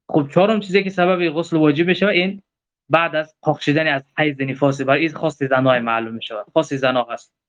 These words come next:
بعد از پاک شدن از حیض نفاس. خب، پنجم چیزی که همچنین واجب است به شک شبهه،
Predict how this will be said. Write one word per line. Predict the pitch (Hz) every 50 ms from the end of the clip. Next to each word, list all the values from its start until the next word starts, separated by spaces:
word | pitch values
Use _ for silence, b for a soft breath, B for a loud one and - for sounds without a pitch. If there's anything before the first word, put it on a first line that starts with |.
| _ _ _ _ _
بعد | - 147 160 160 156 147
از | 147 139 139 _
پاک | - 147 143 143
شدن | - 143 139 151 147
از | 143 139 - - -
حیض | 147 147 143 139 123 131
نفاس. | 127 123 117 - 127 123 107 - - - - _ _ _ _ _ _ _ _ _ _ _ _ _ _ _ _ _ _ _ _ _ _ _ _
خب، | 135 127 113 117 - -
پنجم | - 180 208 214 233 247 247 226
چیزی | 190 - - - 214 202
که | 196 185
همچنین | 190 208 196 196 196 185 170
واجب | 160 160 156 151 180 185 175
است | 165 139 139
به | 143
شک | 139 - - 160 - _ -
شبهه، | 143 135 139 180 208 226 -